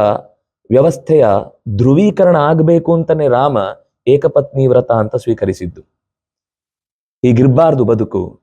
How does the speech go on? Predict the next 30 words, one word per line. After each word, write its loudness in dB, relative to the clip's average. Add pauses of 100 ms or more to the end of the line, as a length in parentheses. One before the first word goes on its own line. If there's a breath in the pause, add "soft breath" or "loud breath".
(120)
ಹೀಗ್ -2
ಅಡಿ-, -2
ನಡಿಬಾರ್ದು 2
ಅಂತ. -14
ಅಂದ್ರೆ -2
ಅದು 2
ಆಕ್ರಮಣದ 0
ಹಾಗೆ, 0
ರಾವಣನ 0
ಹಾಗೆ 0
ಅಲ್ಲ 2
ಇದು. -8 (840)
ಒಂದೊಂದ್ 2
ಸಂದರ್ಭದಲ್ಲಿ 2
ಗೆದ್ದು 0
ಬಂದಾಗ 0 (460)
ಅಥವಾ -2
ಈ 2
ಪ್ರಸಂಗ 0
ಬಂದಾಗ -2
ಒಂದು -2
ಹೆಣ್ಮಗಳನ್ನ 0
ಕರ್ಕೊಂಡು -4
ಮದುವೆ 2
ಮಾಡ್ಕೊಂಡ್ -6
ಬಿಡುದು. -12
ಅವನು 0
ಅಂದವನು 0
ಹಾಗೆ 0
ಹೋಗ್ತಿದ್ದ, 0